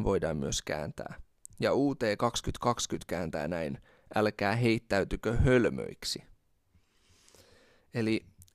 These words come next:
käyttäkää sitä teidän älyllistä kapasiteettia elääksenne Jumalan tahdon mukaan.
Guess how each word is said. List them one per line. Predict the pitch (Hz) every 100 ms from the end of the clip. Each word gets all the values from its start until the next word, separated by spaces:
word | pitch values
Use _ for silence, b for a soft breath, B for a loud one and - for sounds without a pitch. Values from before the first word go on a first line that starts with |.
| _
käyttäkää | - 147 - 117 - 107
sitä | 110 104 107
teidän | 113 107 104 101 b b b b b b b b -
älyllistä | 135 143 113 107 - 95
kapasiteettia | - 127 - 110 104 110 104 - - 92 113 - - _ - - _ b b b b b b -
elääksenne | 135 120 107 - 110 110
Jumalan | 131 185 143 101 92
tahdon | - 117 76 82
mukaan. | 139 - - -